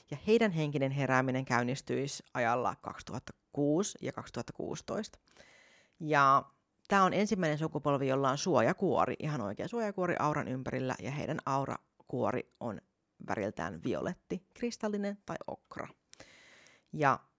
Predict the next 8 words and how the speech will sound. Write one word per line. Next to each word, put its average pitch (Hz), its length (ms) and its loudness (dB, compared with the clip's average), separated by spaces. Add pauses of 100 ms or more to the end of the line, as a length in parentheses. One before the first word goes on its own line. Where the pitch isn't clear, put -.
(220)
sitten 123 400 -4
delta-sukupolvi 208 880 4
syntyi 147 440 -2
tuhat 131 260 -2
yhdeksänsataakahdeksankymmentäkahdeksan 131 1160 -4
ja 180 80 0
tuhat 139 260 -4
yhdeksänsataayhdeksänkymmentäkahdeksan 139 1300 -4